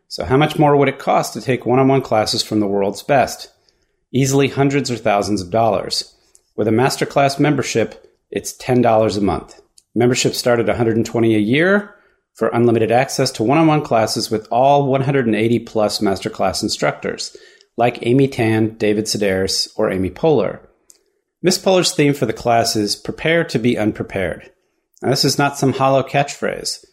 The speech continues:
She explicates it and backs it up with nine concrete principles that are easy to understand and implement, like be a good listener and don't be halfway in.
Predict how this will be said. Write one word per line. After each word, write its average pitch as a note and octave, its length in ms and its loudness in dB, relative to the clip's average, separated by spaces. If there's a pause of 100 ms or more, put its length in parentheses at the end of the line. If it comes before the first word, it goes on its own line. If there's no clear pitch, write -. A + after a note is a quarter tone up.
(180)
She - 180 -2
explicates C3+ 720 -2
it B2 160 -2
and G#2 180 -2
backs G#2 280 -2
it A2+ 60 2
up G#2+ 160 -2
with G2+ 140 -4
nine B2+ 380 4
concrete C3 520 -2
principles G#2+ 500 -4
that G2 100 -2
are G2 120 -4
easy C3 340 0
to B2 120 -2
understand G#2+ 480 -2
and G#2+ 100 -2
implement, F#2+ 520 -4 (480)
like F#2 400 -4
be A2 140 0
a A2+ 60 2
good B2 220 0
listener E3+ 500 -2
and G2+ 260 -2 (120)
don't G2+ 220 -2
be A2 100 0
halfway G2 420 -2
in. - 380 -2